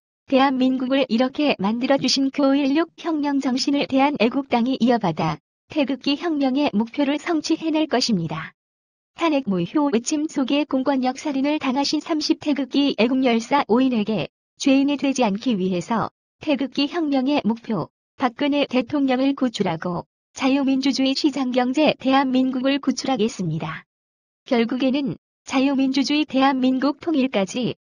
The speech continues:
대한애국당은 나아가겠습니다. 우리 국민 모두가 삼십 태극기 애국열사 오인의 넋을 위로해 주십시오. 추모 분향소에 많이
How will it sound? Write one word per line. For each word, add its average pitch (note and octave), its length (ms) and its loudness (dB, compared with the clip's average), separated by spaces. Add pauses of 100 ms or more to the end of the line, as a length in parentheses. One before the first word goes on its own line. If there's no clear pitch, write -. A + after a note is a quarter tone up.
(240)
대한애국당은 C4+ 960 2
나아가겠습니다. A3 1080 -2 (600)
우리 C#4 280 2
국민 C4 420 0
모두가 G3+ 560 0 (300)
삼십 D#4 440 -2
태극기 C#4 580 0
애국열사 B3 680 2
오인의 C4 300 2
넋을 A#3 420 -2
위로해 C4+ 340 4
주십시오. D#3+ 640 -2 (640)
추모 C#4+ 300 0
분향소에 C4 640 0
많이 G3+ 400 0